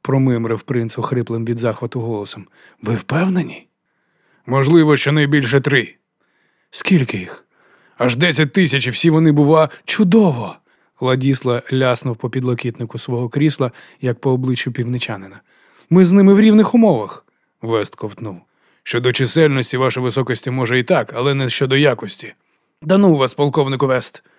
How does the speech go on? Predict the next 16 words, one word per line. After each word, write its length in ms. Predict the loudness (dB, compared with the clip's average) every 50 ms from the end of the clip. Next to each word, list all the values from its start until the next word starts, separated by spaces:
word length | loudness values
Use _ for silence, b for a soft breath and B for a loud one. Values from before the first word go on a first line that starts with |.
| _ _ _ _
пробурчав 580 | -6 -4 -4 -2 -2 -4 -2 -2 -2 -2 -4
Змунд. 360 | -4 -8 -10 -10 -10 -10 -14 -18 b b b b b b b
"Один 300 | 0 2 4 4 6 6
добрий 280 | 6 6 6 6 6
боєць 300 | 6 6 6 4 4 2
Союзу 420 | 2 2 2 4 4 4 2 2 4
вартий 280 | 4 4 4 4 4
десятьох 440 | 4 4 2 2 2 2 2 2 2
таких, 320 | 2 -2 -2 -2 -2 -2 -2
як 160 | -4 -2 -2
вони". 300 | -2 -2 -2 -4 -6 -10 _ _ _ _ _ _ _ _ _ _ -6
Він 220 | -4 -4 -2 -4
зверхну 420 | -4 -4 -2 -2 -2 -4 -6 -8
поглянув 440 | -4 -4 -2 -2 -2 -4 -6 -6 -8
на 120 | -8 -8 -6
Тридубу. 460 | -6 -6 -6 -6 -8 -12 -14 -18